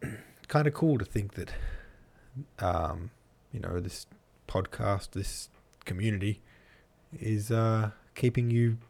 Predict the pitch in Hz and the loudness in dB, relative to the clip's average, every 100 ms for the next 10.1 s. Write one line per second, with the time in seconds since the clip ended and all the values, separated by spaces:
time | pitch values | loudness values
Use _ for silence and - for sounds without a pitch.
0 | - _ _ _ _ _ _ - 127 117 | -20 _ _ _ _ _ _ -4 -2 0
1 | 147 139 101 - - 104 101 98 131 117 | 0 0 -2 -8 -2 0 0 -2 -2 -4
2 | 107 - 104 - _ _ _ _ - _ | -6 -10 -14 -18 _ _ _ _ -20 _
3 | _ _ _ _ _ - - - 107 107 | _ _ _ _ _ -20 -8 0 2 4
4 | 107 107 104 107 - - - _ _ _ | 2 2 0 -4 -10 -18 -20 _ _ _
5 | _ _ _ _ _ _ _ _ _ _ | _ _ _ _ _ _ _ _ _ _
6 | _ - - 131 139 139 110 127 190 143 | _ -6 4 4 6 6 6 4 4 2
7 | - - _ - 120 - 135 147 131 120 | -2 -14 _ -8 -6 0 4 4 6 4
8 | 113 131 123 101 98 98 95 92 90 98 | 4 0 2 0 0 0 0 -2 -2 0
9 | 95 90 113 123 92 123 117 - 123 95 | 0 0 0 0 2 2 2 0 0 0
10 | 82 | -4